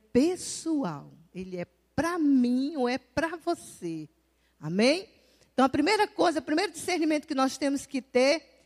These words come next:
é sobre discernir o tempo profético do momento que nós estamos vivendo. Que momento é esse que nós estamos vivendo? O que que tá acontecendo ao meu redor? Quais as coisas que Deus tem pra minha vida?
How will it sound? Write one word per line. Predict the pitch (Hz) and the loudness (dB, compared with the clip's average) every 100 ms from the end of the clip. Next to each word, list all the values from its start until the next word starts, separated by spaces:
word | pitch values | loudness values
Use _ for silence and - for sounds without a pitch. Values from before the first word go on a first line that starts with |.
| _ _ - | _ _ -4
é | 247 311 | -2 -2
sobre | 339 - 311 339 415 - _ _ _ | -4 -2 -2 -2 -6 -10 _ _ _
discernir | 226 339 359 320 339 392 | -2 -2 0 0 0 -2
o | |
tempo | - 403 - | -6 -10 -10
profético | - 415 - - 320 339 - | -4 -4 -4 -2 -2 -2 -6
do | 240 311 | -8 -6
momento | 339 254 262 370 - | -4 -4 -6 -8 -14
que | - | -12
nós | 233 220 | -8 -8
estamos | - 214 220 | -6 -6 -6
vivendo. | 202 202 185 180 165 147 _ 147 _ _ _ _ _ _ _ | -6 -6 -4 -4 -4 -6 _ -20 _ _ _ _ _ _ _
Que | _ 349 | _ -6
momento | 370 302 254 320 - | -4 -2 -2 -4 -4
é | 311 | -6
esse | 320 | -6
que | - | -8
nós | 277 262 | -6 -6
estamos | - 269 233 | -4 -6 -4
vivendo? | 226 202 180 196 226 233 233 _ _ _ _ | -6 -8 -8 -8 -8 -10 -16 _ _ _ _
O | 226 | -12
que | - 339 403 | -6 -4 -4
que | - | -4
tá | - 330 | -4 -4
acontecendo | - 320 277 269 - 311 359 | -4 -6 -6 -8 -8 -10 -4
ao | 294 | -2
meu | 285 | 0
redor? | 240 269 185 196 220 262 285 _ _ _ _ _ _ _ _ | 0 -4 -2 2 2 2 -2 _ _ _ _ _ _ _ _
Quais | 320 370 349 | -2 -2 0
as | 359 - - | 0 -2 -6
coisas | - 302 415 427 285 277 | 0 4 4 2 -2 -6
que | - | -6
Deus | 233 294 370 - - | -4 -2 -4 -4 -8
tem | - 330 | -4 -4
pra | 427 330 | -2 -2
minha | 302 269 240 | 0 0 0
vida? | 190 165 190 220 214 269 | -4 -6 -4 -4 -2 -4